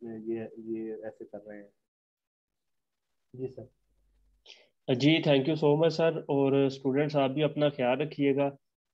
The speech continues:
Speaker 2: तो मियाँ इश्तियाक साहब हैं जी, इंशाल्लाह लाजमी मुलाकात करेंगे हम दोबारा। अ,
Speaker 1: जी।
Speaker 2: जामिया please post ऑन status। जी बिल्कुल, मैं status लाजमी लगाता हूँ जब भी यूनिवर्सिटी आना होता है, तो इंशाल्लाह लाजमी सर आपसे मुलाकात होगी।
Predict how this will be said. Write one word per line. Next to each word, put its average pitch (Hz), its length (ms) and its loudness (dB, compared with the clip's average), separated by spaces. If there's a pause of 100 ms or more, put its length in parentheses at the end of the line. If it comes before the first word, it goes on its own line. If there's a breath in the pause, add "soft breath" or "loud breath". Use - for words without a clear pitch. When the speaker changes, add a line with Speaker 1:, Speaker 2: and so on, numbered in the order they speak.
Speaker 2:
तो 123 200 0
मियाँ 131 280 2
इश्तियाक 131 420 -2
साहब 143 280 0
हैं 147 100 2
जी, 143 100 0
इंशाल्लाह 139 400 0
लाजमी 135 600 2
मुलाकात 127 560 -2
करेंगे 131 360 0
हम 127 220 -2
दोबारा। 120 340 0
अ, 139 140 -4 (1000)
Speaker 1:
जी। 123 280 0
Speaker 2:
जामिया 127 460 2
please 135 340 -2
post 127 460 -2
ऑन 131 120 2
status। 127 580 -4
जी 143 280 6
बिल्कुल, 135 320 2
मैं 143 120 4
status 135 520 -2
लाजमी 127 580 2
लगाता 135 340 2
हूँ 131 100 2
जब 123 180 0
भी 131 80 2
यूनिवर्सिटी 131 500 -2
आना 120 180 -2
होता 131 260 -2
है, 123 80 -2 (540 soft breath)
तो 113 600 -4
इंशाल्लाह 123 440 2
लाजमी 117 360 0
सर 127 180 -4
आपसे 123 280 -2
मुलाकात 123 480 -2
होगी। 123 300 0